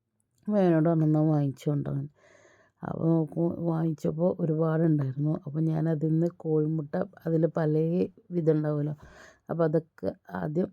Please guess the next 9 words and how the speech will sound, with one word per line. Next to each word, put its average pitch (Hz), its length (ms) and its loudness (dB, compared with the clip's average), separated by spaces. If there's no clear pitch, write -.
ഒന്ന് 156 160 4
വേർതിരിച്ചെടുത്തു 147 960 0
ട്ടോ. - 100 -6
എന്നിട്ട്, 165 340 0
കാരണം 165 380 -2
ഇപ്പോൾ 156 260 -8
തന്നെ 170 280 0
സമയം 160 320 2
പന്ത്രണ്ട്, 151 500 -2